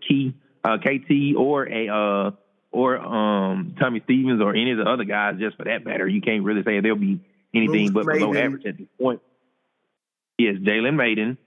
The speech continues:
Speaker 1: I know that's your guy. Um,
Speaker 2: Mm-hmm.
Speaker 1: will be
Speaker 2: Bruce.
Speaker 1: anything but, uh, anything but average at this point. But I'll take average at this point with, with our quarterbacks. I feel like with Colin Hill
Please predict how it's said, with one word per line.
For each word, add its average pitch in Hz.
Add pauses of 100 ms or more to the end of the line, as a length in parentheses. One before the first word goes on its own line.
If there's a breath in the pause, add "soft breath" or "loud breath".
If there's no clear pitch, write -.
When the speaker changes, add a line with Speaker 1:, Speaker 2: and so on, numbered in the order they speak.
(640)
Speaker 1:
I 156
know -
that's 101
your 165
guy. 135 (400)
Um, 139
Speaker 2:
Mm-hmm. 127
Speaker 1:
will 117
be 117
Speaker 2:
Bruce. 120 (220)
Speaker 1:
anything 131
but, 127 (360)
uh, 110 (460)
anything 131
but 107
average 113
at 101
this 110
point. 98
But 113
I'll 180
take 143
average 135
at 107
this 156
point 107
with, 98 (120)
with 107
our 123
quarterbacks. 104
I 110
feel 120
like 107
with 120
Colin 120
Hill 117